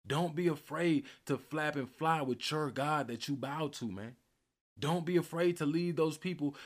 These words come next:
that only move off fear and not faith. Don't be afraid.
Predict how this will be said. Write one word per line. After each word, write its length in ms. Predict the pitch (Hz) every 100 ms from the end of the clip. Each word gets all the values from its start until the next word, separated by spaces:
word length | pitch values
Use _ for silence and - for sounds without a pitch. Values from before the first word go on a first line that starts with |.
| -
that 160 | 131 -
only 260 | 165 151
move 320 | 135 151 160 147
off 220 | 143 135 -
fear 340 | 170 156 123 117 -
and 140 | - 131
not 300 | 139 131 -
faith. 300 | 165 139 - _ _ _ _ _
Don't 200 | 156 202
be 120 | 202
afraid. 560 | 196 170 220 294 143 87